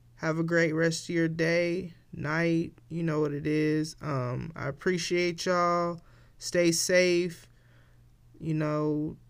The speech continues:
rest when you need to. Work out. I, uh, recently have gotten, like, more on a actual schedule with that, like, three days strength, a day of cardio, three days strength, a day of cardio.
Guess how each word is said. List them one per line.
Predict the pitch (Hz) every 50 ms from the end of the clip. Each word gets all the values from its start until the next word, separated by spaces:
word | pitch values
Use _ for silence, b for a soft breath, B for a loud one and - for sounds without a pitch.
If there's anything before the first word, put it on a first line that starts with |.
| - - _ - -
rest | 156 156 151 160 175 180 170 - - -
when | 175 175 170 170
you | 170
need | 170 175 175 175 170 170 165 165
to. | - 185 175 170 165
Work | 160 165 175 196 190 190 -
out. | 165 160 160 170 175 175 180 175 - - -
I, | - 175 185 190 196 196 190 180
uh, | 165 160 151 151 147 139 139 135 139 139 139 b b b b b b b b b b b _
recently | - 160 175 214 202 - 202 185 175 170 165 165 160 160
have | 160 156 151 143 143
gotten, | 156 156 156 151 139 139 147 147
like, | 143 135 135 135 135
more | 143 147 151 156 151 147 147 135 110
on | 135 147 143 139 127
a | 120 113 107 -
actual | - - 135 143 139 - - 151 135 123
schedule | 117 - - - - 147 135 143 147 147 151 147 147
with | 147 139 143
that, | - 151 147 143 143 147 135 - -
like, | 90 90 90 67 - - - -
three | - 151 160 165
days | 160 156 151 156 156 147 -
strength, | - - - 151 143 139 139 139 143 139 -
a | 135
day | 135 135 127 127 123
of | 123 120
cardio, | - - - 104 107 104 - - - - - - - -
three | - 151 160
days | 156 156 143 147 147 143 -
strength, | - - 135 143 143 135 135 135 135
a | - -
day | - 107 104 98
of | - -
cardio. | - - - - - - - - - - -